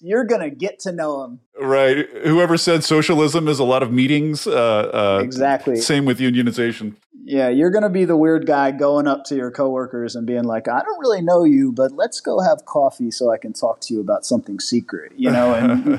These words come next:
Speaker 1: you kinda have to do that stuff,
Speaker 2: <laughs>
Speaker 1: but the payoff is worth it. And also, I think that going through that process kind of makes you a better person in a lot of surprising ways.
Speaker 2: I mean, that's basically what you did at, at Gawker, i-, is it not?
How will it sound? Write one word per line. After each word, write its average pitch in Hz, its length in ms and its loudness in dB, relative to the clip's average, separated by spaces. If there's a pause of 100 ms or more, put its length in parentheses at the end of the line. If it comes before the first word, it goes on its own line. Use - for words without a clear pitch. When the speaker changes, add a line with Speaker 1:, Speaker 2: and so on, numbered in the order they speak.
Speaker 1:
you 143 60 -6
kinda 170 200 0
have 151 160 0
to 123 60 -8
do 135 120 0
that 123 180 2
stuff, 135 360 0
Speaker 2:
<laughs> 131 40 -8
Speaker 1:
but 120 220 -2 (520)
the 156 140 -2
payoff 202 520 0
is 143 140 -2
worth 147 260 -6
it. 113 260 -10
And 156 120 -2
also, 190 380 2
I 143 120 0
think 143 300 -6
that 131 280 -6 (160)
going 165 400 2
through 143 240 -2
that 131 240 -4
process - 880 -6 (200)
kind 147 240 0
of 117 240 -8 (200)
makes 143 420 -2
you 139 160 2
a 120 60 -2
better 127 300 -2
person 120 460 -4
in 110 80 -6
a 107 80 -4
lot 110 160 -2
of 104 60 -2
surprising 110 600 -2
ways. 98 460 -6 (320)
Speaker 2:
I 139 100 0
mean, 147 140 0
that's 175 180 0
basically 151 320 0
what 139 220 2
you 139 160 4
did 135 240 4
at, 110 180 0
at 113 140 0
Gawker, 101 440 0
i-, 104 100 0 (300)
is 113 160 0
it 113 140 -2
not? 113 280 -2